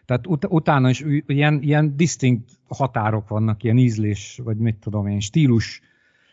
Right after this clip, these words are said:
stílusjegyei vannak a, ö, ezeknek a posztereknek, és ez ilyen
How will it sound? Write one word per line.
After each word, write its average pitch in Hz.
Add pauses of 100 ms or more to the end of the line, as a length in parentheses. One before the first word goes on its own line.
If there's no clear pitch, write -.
stílusjegyei 117
vannak 107
a, 107 (640)
ö, 127
ezeknek 117
a 117
posztereknek, 120
és 127
ez 113
ilyen 117